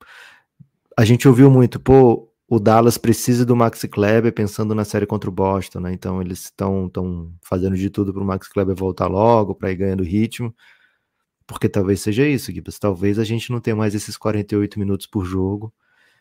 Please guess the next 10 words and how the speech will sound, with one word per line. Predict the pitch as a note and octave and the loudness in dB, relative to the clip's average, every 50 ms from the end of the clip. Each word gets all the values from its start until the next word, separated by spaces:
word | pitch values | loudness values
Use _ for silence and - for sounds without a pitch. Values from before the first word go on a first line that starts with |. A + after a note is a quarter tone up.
| _ _ - | _ _ -8
e | G#2+ F#2 | -6 -4
talvez | - - G2 F#2+ E2+ F2 F#2 F#2 F#2+ F2+ | 0 0 0 0 0 0 -2 -2 0 0
a | G#2 | 0
gente | G2 G2 G2+ G2 - A2 | 0 0 -2 -4 -4 -6
veja | F#2 F2 F#2+ F#2+ F#2+ F#2+ F#2 G2+ G2+ G2 | -6 -2 -2 -2 -2 -2 -2 -2 -2 0
um | G2+ G2 G2 G2 | -2 -4 -4 -4
Dallas | F2+ G2 F2+ F#2 F#2+ G2 G2+ G#2 G#2 G2+ - | -4 -4 -4 -2 -2 -2 -2 -4 -6 -8 -14
experimentando | - - - - - G#2 G2+ G2+ G2+ G#2+ G#2+ G2+ | -16 -16 -10 -4 -2 -2 0 0 -2 -2 -2 -2
coisas | - - G#2+ G#2 A2 G#2+ | 0 0 0 2 0 0
diferentes, | G#2+ G#2+ - - A#2 A2 A2 A2 A#2 C#3 - - - - | -2 -2 -2 0 2 2 2 0 -2 -4 -8 -12 -16 -18